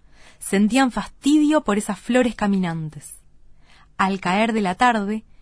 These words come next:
ellos volvían. Se estaban un rato, rígidos como militares, y luego el viento los volvía a abanicar. Esto no es para mucha extrañeza,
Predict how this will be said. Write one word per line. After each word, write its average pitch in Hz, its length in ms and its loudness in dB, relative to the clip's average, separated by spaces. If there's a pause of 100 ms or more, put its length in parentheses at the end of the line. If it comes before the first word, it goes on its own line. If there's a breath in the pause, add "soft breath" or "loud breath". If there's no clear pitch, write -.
(200)
ellos 254 280 0
volvían. 170 640 -4 (460)
Se - 160 -10
estaban 208 400 2
un 180 120 -2
rato, 220 480 0 (380 soft breath)
rígidos 226 600 0
como 180 240 -4
militares, 233 640 -2 (680 soft breath)
y 226 120 0
luego 254 180 4
el 247 160 4
viento 311 440 0
los 233 140 0
volvía 196 360 -2
a - 40 -2
abanicar. 175 560 -6 (800)
Esto 240 260 0
no 214 80 4
es 214 80 -2
para 196 200 -2
mucha 208 260 0
extrañeza, 190 800 0